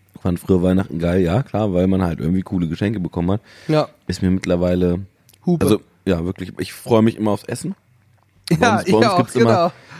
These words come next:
Speaker 1: bei uns gibt's immer, äh, Lachs, äh, zu Weihnachten tatsächlich, so, das
Speaker 2: Cool.
Speaker 1: ist bei uns irgendwie so Tradition und ich, finde ich immer mega geil, und dann auch mit so geilen Dips und Soßen selbst gemacht und so, oh,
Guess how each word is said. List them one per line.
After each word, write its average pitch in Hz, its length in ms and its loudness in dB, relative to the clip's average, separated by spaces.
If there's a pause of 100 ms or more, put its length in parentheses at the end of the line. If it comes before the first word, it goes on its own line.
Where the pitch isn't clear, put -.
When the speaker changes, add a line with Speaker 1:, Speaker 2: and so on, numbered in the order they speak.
Speaker 1:
bei 101 80 0
uns 104 140 0
gibt's 107 160 -8
immer, 98 300 2
äh, 87 200 4
Lachs, 95 380 0
äh, 123 180 -2
zu 131 160 -6
Weihnachten 120 300 -2
tatsächlich, 135 560 -8
so, 117 240 -2
das 104 140 -2
Speaker 2:
Cool. 104 120 -2
Speaker 1:
ist - 80 -6
bei 95 60 2
uns 101 220 2
irgendwie 110 260 2
so 107 100 4
Tradition 101 580 2
und 80 180 0
ich, - 180 -16
finde 92 220 -2
ich 80 60 -10
immer 90 180 0
mega 104 500 2
geil, 92 480 -2
und 90 120 -4
dann 90 200 0
auch 90 120 -4
mit 95 140 -6
so 95 100 -4
geilen 95 360 2
Dips 113 260 -2
und 85 140 -4
Soßen 101 320 0
selbst 95 260 -2
gemacht 98 240 -2
und 95 120 -4
so, 90 220 -2
oh, - 140 -8